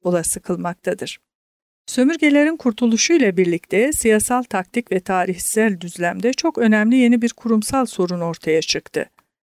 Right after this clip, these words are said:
Ulusal Kurtuluş Hareketi için koşulların olgunlaşmış olduğunu ne zaman anlayabiliriz? Önce hangi biçimde dile getirilmesi gerekir? Çünkü sömürgesizleştirmenin kullandığı çeşitli araçların birçok farklı özelliği olduğundan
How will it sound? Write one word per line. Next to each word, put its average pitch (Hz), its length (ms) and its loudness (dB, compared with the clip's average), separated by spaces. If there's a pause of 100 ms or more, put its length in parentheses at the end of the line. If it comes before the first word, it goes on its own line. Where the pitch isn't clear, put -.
(340)
Ulusal 214 380 2
Kurtuluş 233 500 -2
Hareketi 180 520 0
için 180 240 -4
koşulların 185 680 -2
olgunlaşmış 180 920 -2 (120)
olduğunu 175 580 -2 (360)
ne 277 140 2
zaman 175 280 -2
anlayabiliriz? 160 880 -6 (540)
Önce 254 240 2
hangi 277 300 2
biçimde 180 460 -2
dile 175 180 0
getirilmesi 165 720 -6
gerekir? 156 520 -4 (320)
Çünkü 214 340 2
sömürgesizleştirmenin 185 1400 0
kullandığı 170 560 -4
çeşitli 196 460 -2
araçların 185 600 0
birçok 214 360 -2
farklı 185 300 -2
özelliği 165 500 -2
olduğundan 185 720 0